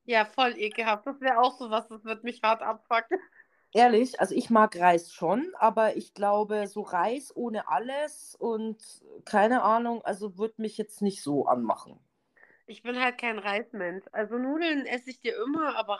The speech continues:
Speaker 1: Reis, bäh.
Speaker 2: Ja, ich weiß, du, dass du so ein Nudelmensch bist. Also wie gesagt, ich mag gerne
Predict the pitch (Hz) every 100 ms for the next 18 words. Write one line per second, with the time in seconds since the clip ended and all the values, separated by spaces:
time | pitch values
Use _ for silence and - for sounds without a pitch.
0 | 214 214 269 294 - _ - 190 - -
1 | - _ _ _ _ _ - - - -
2 | - - - - - 202 202 208 220 214
3 | 180 208 220 - 180 196 196 190 180 190
4 | 185 196 170 170 160 160 180 175 170 190
5 | 214 226 233 220 - 190 180 202 - 175
6 | 185 226 233 233